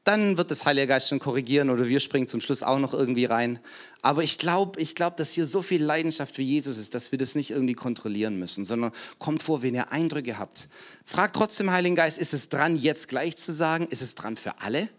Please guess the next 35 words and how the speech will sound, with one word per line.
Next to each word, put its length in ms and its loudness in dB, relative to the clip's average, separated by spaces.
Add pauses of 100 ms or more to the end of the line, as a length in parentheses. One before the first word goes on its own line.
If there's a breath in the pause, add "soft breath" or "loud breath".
(260 loud breath)
Ist 100 2
es 140 2
vielleicht 320 0
nur 100 0
für 160 -8
mich? 380 -4 (240 soft breath)
Ja? 180 -2 (180 loud breath)
Oder 160 2
es 80 0
ist 120 2
vielleicht 260 0
für 220 -2
eine 240 4
bestimmte 400 0
Person, 420 0
wenn 120 0
ihr 120 0
von 160 2
Gott 160 2
was 160 0
habt, 220 -2 (300 loud breath)
dann 180 2
geht 200 0
zu 80 -2
der 120 2
Person 360 0
hin 160 2
und 180 -2
fragt, 520 -4
„Hey, 120 2
ich 220 -4
hab 120 -2
was 160 -2
von 140 0
Gott. 220 2